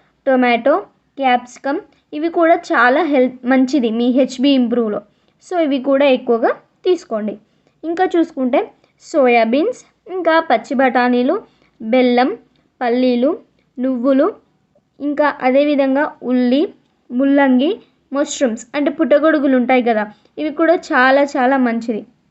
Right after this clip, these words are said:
So, ఎక్కువగా తీసుకోండి. ఇంకా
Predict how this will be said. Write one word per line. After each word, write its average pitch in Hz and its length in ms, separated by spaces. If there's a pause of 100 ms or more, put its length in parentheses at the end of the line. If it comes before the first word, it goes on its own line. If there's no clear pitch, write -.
(580)
So, 294 120
ఎక్కువగా 269 480
తీసుకోండి. 233 640 (460)
ఇంకా 349 340